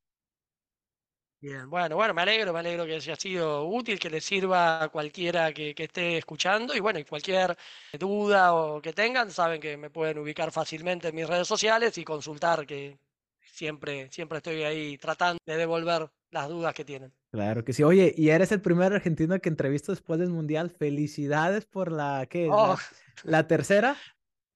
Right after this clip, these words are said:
Speaker 1: La tercera, una, una alegría enorme, gracias a, a Messi.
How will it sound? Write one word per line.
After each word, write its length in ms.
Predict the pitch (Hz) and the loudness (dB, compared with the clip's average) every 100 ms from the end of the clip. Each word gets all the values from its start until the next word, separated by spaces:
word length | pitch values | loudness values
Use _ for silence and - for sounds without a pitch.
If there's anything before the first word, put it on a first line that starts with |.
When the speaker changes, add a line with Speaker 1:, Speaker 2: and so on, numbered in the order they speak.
| _ _ | _ _
Speaker 1:
La 140 | 139 143 | -6 -6
tercera, 680 | - 160 143 220 208 165 143 | -4 -6 -2 2 2 2 -2
una, 540 | 147 180 175 180 175 | -4 -12 0 2 2
una 160 | 180 180 | 2 -2
alegría 440 | 175 180 190 202 | 0 -2 0 0
enorme, 540 | 190 233 240 220 220 214 | 2 2 2 2 0 -2
gracias 480 | 196 196 196 190 170 | -4 -4 -2 -4 -6
a, 420 | 170 160 170 160 | -6 -8 -8 -6
a 60 | |
Messi. 500 | 185 214 - 208 214 | -2 -2 -2 -4 -6